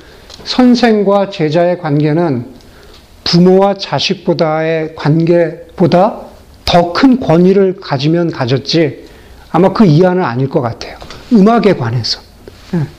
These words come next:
다른 분야도 그런 도제 관계, 멘토 프로티지의 관계가 많습니다. 흔히 몇 대째 내려오는 악기점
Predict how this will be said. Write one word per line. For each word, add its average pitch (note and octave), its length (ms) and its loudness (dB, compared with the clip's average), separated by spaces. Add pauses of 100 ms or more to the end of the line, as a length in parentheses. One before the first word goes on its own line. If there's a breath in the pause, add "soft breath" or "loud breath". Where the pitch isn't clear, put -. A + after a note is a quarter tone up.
(800 loud breath)
다른 C4+ 320 4
분야도 C4+ 400 2
그런 B3+ 340 -2
도제 G#3 280 -2
관계, C#3+ 580 -4
멘토 G#3+ 440 2
프로티지의 A#3 540 0
관계가 F3 400 -2
많습니다. C3 760 -2 (240)
흔히 A3 600 2 (360 loud breath)
몇 F#3 260 2
대째 A3 340 2
내려오는 F3+ 800 0
악기점 D3 640 0